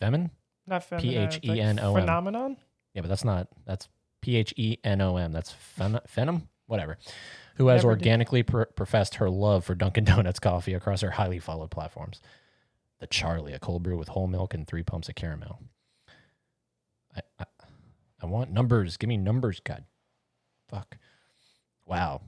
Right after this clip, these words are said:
Speaker 1: They saw a forty-five percent surge in cold brew sales the day after it launched.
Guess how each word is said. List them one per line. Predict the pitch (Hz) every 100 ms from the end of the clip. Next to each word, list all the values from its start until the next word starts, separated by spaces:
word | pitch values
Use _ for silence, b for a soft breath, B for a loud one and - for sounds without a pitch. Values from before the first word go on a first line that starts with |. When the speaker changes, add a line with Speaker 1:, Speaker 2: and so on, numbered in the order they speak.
| -
Speaker 1:
They | 87
saw | - 92 87
a |
forty-five | 76 107 95 - 95
percent | 92 92 85
surge | 98 87
in | 80
cold | - 92 85
brew | 82
sales | - 80 78 82
the | 78 -
day | 95 85
after | 82 - 76
it | -
launched. | 80 80 107 -